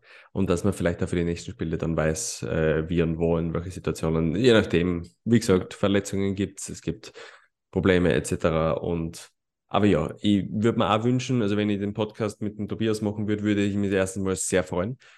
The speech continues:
Speaker 1: und, äh,
Speaker 2: <laughs>
Speaker 1: auf der anderen Seite würde ich natürlich auch gerne über das reden, wie effektiv und wie toll Österreich gegen Schweden, äh, sie jetzt quasi schon halbwegs fast für die E M qualifiziert hat. Aber das darf man alles nicht verschreien,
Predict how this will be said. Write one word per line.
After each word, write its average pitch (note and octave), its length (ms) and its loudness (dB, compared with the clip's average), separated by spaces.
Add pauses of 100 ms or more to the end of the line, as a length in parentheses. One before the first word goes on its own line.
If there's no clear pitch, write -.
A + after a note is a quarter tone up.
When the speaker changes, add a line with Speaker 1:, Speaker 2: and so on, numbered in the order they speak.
(160)
Speaker 1:
und, G2+ 400 -2
äh, F#2+ 300 2
Speaker 2:
<laughs> E2 40 2
Speaker 1:
auf F#2 120 -2
der F2 100 0
anderen A2 180 0
Seite G2 540 0
würde G2 320 -2
ich E2 60 -6
natürlich F#2 340 -8
auch F2 120 -6
gerne F2 200 -2
über D#2+ 100 -4
das F2 220 -2
reden, E2+ 340 -4
wie E2+ 200 -2
effektiv - 580 -6
und E2+ 220 -6
wie E2+ 200 -2 (280)
toll D#2+ 260 6
Österreich D2+ 380 0
gegen D#2 280 -6
Schweden, D2 840 -2
äh, - 480 -2 (140)
sie - 260 -4
jetzt D#2+ 180 -2
quasi D#2+ 300 2
schon F2+ 180 0
halbwegs E2+ 400 0
fast - 480 -2
für A#2+ 180 0
die G#2+ 100 4
E G#2+ 80 4
M B2+ 120 0
qualifiziert - 640 -6
hat. - 260 -10
Aber G2+ 160 0
das F#2+ 160 -2
darf G2 140 4
man F#2+ 100 6
alles F#2+ 100 4
nicht F#2+ 100 0
verschreien, - 480 2